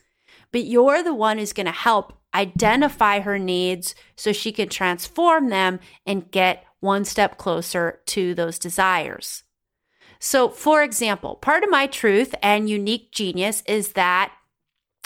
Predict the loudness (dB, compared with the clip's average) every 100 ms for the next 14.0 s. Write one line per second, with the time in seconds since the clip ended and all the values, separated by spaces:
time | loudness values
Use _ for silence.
0 | -2 0 2 0 0 -2 2 2 2 0
1 | -2 -4 -14 -20 -20 -20 -10 -2 2 2
2 | 2 -2 2 2 2 -2 -12 _ _ _
3 | _ 0 2 2 2 2 2 2 2 2
4 | 0 0 0 -2 -2 0 0 0 0 0
5 | 0 0 0 -4 -6 -2 0 0 -2 -2
6 | 2 4 4 2 -4 -20 _ _ -10 0
7 | 4 6 6 4 2 -2 -4 -2 0 2
8 | 4 4 2 2 4 4 2 -6 -20 _
9 | 0 2 4 2 2 2 4 4 0 -4
10 | -6 -4 -2 -2 -2 -2 0 0 2 2
11 | 2 0 2 2 4 4 2 2 -8 _
12 | _ -2 2 2 0 -4 0 4 4 2
13 | -2 -4 -4 -10 -6 -4 2 4 2 0